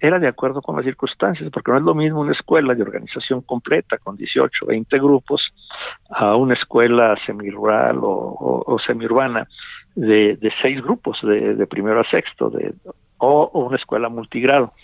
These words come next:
Entonces, cada, eh, la, eh, esa decisión me pareció correcta. Y la otra que creo que sí se están aplicando para ver,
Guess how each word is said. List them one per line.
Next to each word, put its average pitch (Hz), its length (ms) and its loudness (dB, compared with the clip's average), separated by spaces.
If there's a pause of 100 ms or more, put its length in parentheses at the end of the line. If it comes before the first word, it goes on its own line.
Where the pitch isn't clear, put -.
(380)
Entonces, - 260 2 (240)
cada, 185 520 0 (100)
eh, 127 480 6
la, 117 500 0 (100)
eh, 123 200 -2
esa 147 240 2
decisión 131 420 2
me 120 100 2
pareció - 360 0
correcta. - 500 -6 (880)
Y 156 120 4
la 151 160 6
otra 180 580 2 (100)
que 117 280 -2
creo 139 380 2 (200)
que - 240 -4
sí - 80 -10
se 131 120 -8
están 123 280 -4
aplicando 113 720 -2 (520)
para 107 260 2
ver, 120 260 6